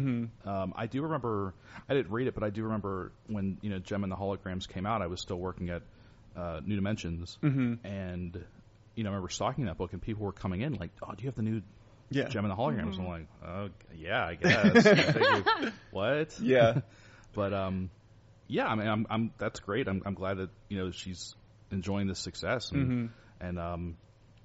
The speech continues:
Speaker 2: like, hopefully between her, um, I don't know, does she, th-, th-, does she have any, like, creator-owned stuff, or does she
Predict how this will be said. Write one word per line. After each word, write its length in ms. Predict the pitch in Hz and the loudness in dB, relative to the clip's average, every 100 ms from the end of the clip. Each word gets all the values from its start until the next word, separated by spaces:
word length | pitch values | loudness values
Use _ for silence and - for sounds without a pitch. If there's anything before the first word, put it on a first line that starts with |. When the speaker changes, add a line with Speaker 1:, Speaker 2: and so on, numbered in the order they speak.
| - | -10
Speaker 2:
like, 160 | 90 - | -10 -4
hopefully 640 | 104 101 95 95 92 92 - - - - - - | -6 -4 -6 -4 -4 -6 -10 -20 -20 -20 -16 -12
between 300 | 98 95 90 | -6 -4 -2
her, 360 | 87 90 87 80 - - | -2 -2 -4 -8 -12 -12
um, 480 | 85 80 78 78 78 - - - - - - - - - - - | -8 -6 -6 -8 -10 -16 -20 -20 -20 -20 -20 -20 -20 -20 -20 -4
I 60 | |
don't 100 | 202 | -2
know, 60 | 208 | -2
does 80 | 127 | -2
she, 180 | - 113 | -4 -6
th-, 160 | 107 - - | -8 -12 -10
th-, 140 | 117 - | -10 -10
does 120 | 107 | -10
she 160 | 104 131 | -6 -4
have 160 | 151 143 | -2 -2
any, 440 | 131 123 113 104 | -2 -2 -2 -4
like, 240 | 101 95 - | -6 -8 -10
creator-owned 600 | - 98 95 127 156 165 | -10 -6 -2 -2 -2 -4
stuff, 320 | - - 180 - | -4 -4 -4 -4
or 180 | 101 101 | -4 -4
does 100 | 95 | -6
she 480 | - 107 107 104 | -8 -6 -6 -6